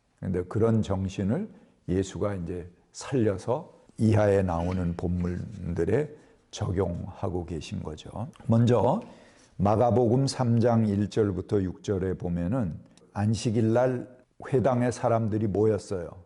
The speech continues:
그런데 예수님께서 그 중에서 손 오그라진 사람 하나를 불러서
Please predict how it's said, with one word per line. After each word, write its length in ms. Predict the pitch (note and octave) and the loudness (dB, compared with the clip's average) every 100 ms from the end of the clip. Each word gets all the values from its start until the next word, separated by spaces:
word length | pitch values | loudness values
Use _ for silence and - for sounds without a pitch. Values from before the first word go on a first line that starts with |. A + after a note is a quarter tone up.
| _ _ - | _ _ -6
그런데 560 | A#2+ B2 B2 C#3+ D3 - _ _ | -2 0 0 0 -2 -10 _ _
예수님께서 880 | A#2 A#2+ C3 B2 A#2+ A#2+ A2+ C3+ B2 | 0 0 0 0 0 0 0 0 -2
그 200 | - A2+ | -4 -4
중에서 720 | G2+ A#2+ A#2 A2+ C3 A#2+ F2+ - _ _ _ _ _ _ _ | -2 0 0 0 0 0 -4 -16 _ _ _ _ _ _ _
손 580 | - - - D3 C#3+ B2 | -18 -8 -2 -2 -2 -4
오그라진 680 | A2+ A2 A2+ B2+ A#2+ A#2+ A2+ | -2 0 2 2 2 -2 -4
사람 560 | G#2 G#2+ G#2+ G#2 F#2+ F#2 | -4 -2 -2 -2 -6 -8
하나를 600 | F#2+ G#2+ G2+ G2+ A#2+ B2 | -8 -6 -4 -4 -6 -8
불러서 720 | - G2+ G2+ F#2+ G#2 D3 F#3+ | -6 -2 -2 -4 -2 -4 -4